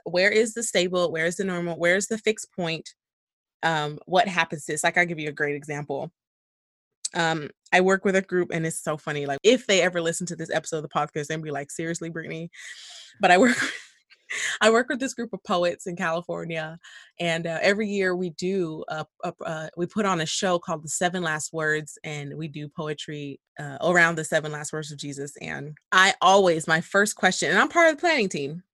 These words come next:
for this whole group, and one of my first questions every year is, "What's the date?" And we find, we, we put the date on the calendar for when it's due. We give ourselves benchmarks for when we're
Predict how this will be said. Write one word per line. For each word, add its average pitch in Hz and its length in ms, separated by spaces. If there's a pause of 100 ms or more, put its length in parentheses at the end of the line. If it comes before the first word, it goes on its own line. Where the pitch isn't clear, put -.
for 196 140
this 196 260
whole 240 520
group, 180 240 (440)
and 208 460
one 226 180
of 349 60
my 311 100
first 294 220
questions 214 320
every 165 160
year 139 160
is, 147 120 (400)
"What's 160 200
the - 120
date?" 120 280 (320)
And 156 420
we 170 100
find, 156 220
we, 180 120
we 175 180
put 190 180
the 165 80
date 180 220
on 208 120
the 202 60
calendar 226 560
for 240 160
when 165 200
it's 151 200
due. 233 520 (340)
We 185 100
give 180 200
ourselves 165 460
benchmarks 226 800
for 175 160
when 156 320
we're 151 320